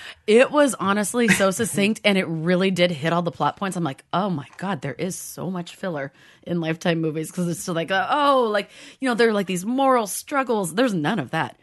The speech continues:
Speaker 1: They just went, like, the bad people are the bad people. You know,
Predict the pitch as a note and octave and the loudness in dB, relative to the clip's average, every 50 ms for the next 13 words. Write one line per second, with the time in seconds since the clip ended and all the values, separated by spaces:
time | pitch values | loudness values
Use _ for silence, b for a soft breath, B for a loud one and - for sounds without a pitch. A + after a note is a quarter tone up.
0 | b b b F#3+ G3 E3+ F#3+ G#3 C3+ D#3+ - - C#3 - F#3+ G3 A3 A#3 G#3 B3+ | b b b 0 0 0 0 0 -2 0 4 4 4 8 8 8 8 8 4 2
1 | - A#3+ A#3 G#3+ D#3 D3+ - G3+ G#3 G#3+ G#3+ F#3 - A3 G#3 - G#3+ G#3 F#3 B | 2 2 2 2 2 0 2 4 4 4 2 2 -2 -6 -6 -4 -4 -6 -6 B
2 | B B B B B B F#3+ F#3 D#3 D3 D3 | B B B B B B -2 -2 -2 -4 -6